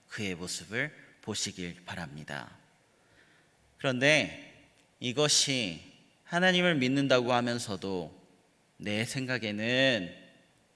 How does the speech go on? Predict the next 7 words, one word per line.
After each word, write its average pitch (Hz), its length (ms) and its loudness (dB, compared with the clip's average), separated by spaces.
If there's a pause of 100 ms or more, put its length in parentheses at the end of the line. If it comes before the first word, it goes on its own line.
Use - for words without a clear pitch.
(680)
내 104 400 0
생각에는" 110 960 0 (640)
하면서 117 1080 0
자기를 113 480 -2
내세우는 90 720 -6 (440)
우리 101 200 -6
자신의 104 840 -4